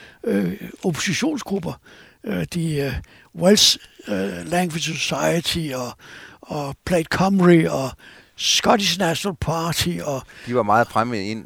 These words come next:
Speaker 2: det er enoghalvfjerds, vi snakker, ja. Var der meget nationalisme, eller hvad kan man
Speaker 1: Der
Speaker 2: sige,
Speaker 1: var,
Speaker 2: fokus
Speaker 1: der,
Speaker 2: på det?
Speaker 1: ja, men de var ikke politisk så langt fremme. Men det har jo ligget og luret alle steder.
Speaker 2: Ja.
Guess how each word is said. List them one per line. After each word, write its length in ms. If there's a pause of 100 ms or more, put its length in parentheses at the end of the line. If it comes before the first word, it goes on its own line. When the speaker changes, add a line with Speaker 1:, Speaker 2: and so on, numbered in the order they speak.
Speaker 2:
det 120
er 40
enoghalvfjerds, 440
vi 60
snakker, 340
ja. 120
Var 100
der 80
meget 400
nationalisme, 640
eller 160
hvad 100
kan 100
man 80
Speaker 1:
Der 60
Speaker 2:
sige, 140 (140)
Speaker 1:
var, 360
Speaker 2:
fokus 140
Speaker 1:
der, 160
Speaker 2:
på 80
det? 80
Speaker 1:
ja, 160
men 160
de 160
var 120
ikke 160
politisk 480
så 60
langt 260
fremme. 300 (280)
Men 100
det 100
har 60
jo 40
ligget 240
og 60
luret 400
alle 220
steder. 460
Speaker 2:
Ja. 100